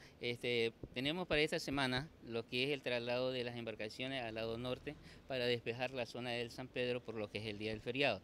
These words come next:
Asimismo, como ve, estamos limpiando todo lo que es la playa de maleza, ¿ya? Y vamos a intervenir también a partir de mañana con, con este personal administrativo para la,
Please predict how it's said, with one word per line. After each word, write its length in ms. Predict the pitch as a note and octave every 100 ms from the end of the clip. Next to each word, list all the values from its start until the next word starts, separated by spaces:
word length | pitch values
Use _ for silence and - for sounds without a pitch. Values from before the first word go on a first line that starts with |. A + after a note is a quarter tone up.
| - - -
Asimismo, 500 | A#2+ A#2+ C#3+ D3 D#3
como 240 | C#3+ C#3 C3
ve, 140 | C#3
estamos 440 | C#3 - A#2+ B2 C3
limpiando 460 | A2+ B2+ B2+ B2
todo 280 | - C3 C3
lo 140 | B2+ B2
que 100 | B2+
es 120 | B2
la 80 | A#2+
playa 300 | B2 B2+ B2+
de 60 | B2+
maleza, 460 | C#3 C#3+ B2+ C3+ C#3 - - -
¿ya? 200 | A#2 A#2+ C3+ - -
Y 80 | B2+
vamos 200 | B2 C#3
a 40 |
intervenir 520 | C3+ C3 C3 A#2+ C3+ C3+
también 280 | B2 B2+
a 60 | A2
partir 320 | G#2 - B2+
de 80 | D3
mañana 420 | D#3+ D#3 C#3+ D3+ D#3+ - - -
con, 300 | C3 B2+ A#2+ -
con 200 | - A#2+
este 300 | A#2+ A2+ B2 - - - -
personal 400 | D3 - D3 E3
administrativo 760 | F#3 F#3 E3+ F#3 F3+ E3+ D3+ F3+ - - - -
para 260 | B2 B2+ A#2+
la, 640 | A#2 G#2+ G2+ G2+ F#2